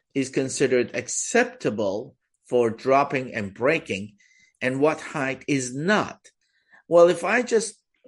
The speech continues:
put my device, uh, mobile phone on a coffee table, which is approximately, what, half a meter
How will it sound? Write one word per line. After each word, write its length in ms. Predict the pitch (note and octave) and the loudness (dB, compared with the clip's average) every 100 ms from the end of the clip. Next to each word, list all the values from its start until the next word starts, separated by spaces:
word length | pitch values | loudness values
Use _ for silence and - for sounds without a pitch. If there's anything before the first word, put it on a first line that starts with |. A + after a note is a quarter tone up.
| - | -14
put 220 | - F3+ D#3+ | -10 -10 -6
my 420 | D3+ C3+ B2+ B2+ _ _ _ _ - - _ _ - - | -4 -2 -4 -10 _ _ _ _ -20 -20 _ _ -8 -2
device, 680 | B2 C3+ C#3+ A2+ A#2+ - - - _ _ _ _ A#2+ | -2 0 -2 -2 -6 -10 -14 -20 _ _ _ _ -2
uh, 380 | A#2 A2 A2 G2+ | 0 2 0 2
mobile 360 | B2+ C3 B2 | 2 4 2
phone 400 | A#2+ A#2+ A#2 A#2 - | 2 -2 0 -4 -6
on 180 | A2+ A2 | -4 -4
a 100 | G#2+ | -6
coffee 580 | - - F#3 F#3+ C#3+ | -8 4 4 4 -2
table, 420 | A2+ A2+ F#2 F#2 G#2 | -4 -4 -4 -4 -4
which 220 | B2 C#3 | -2 2
is 360 | B2 A#2 - - _ _ _ - | 2 2 -10 -20 _ _ _ -8
approximately, 800 | C3+ F3 E3+ - D#3 D#3 D3+ C#3+ | -2 2 0 0 -4 -2 -2 0
what, 240 | A2+ F#2+ | 0 -2
half 300 | G#2 B2 B2+ | -6 -6 -4
a 60 | C#3 | -4
meter 540 | D3+ E3 F#3 F#3+ | -2 0 2 0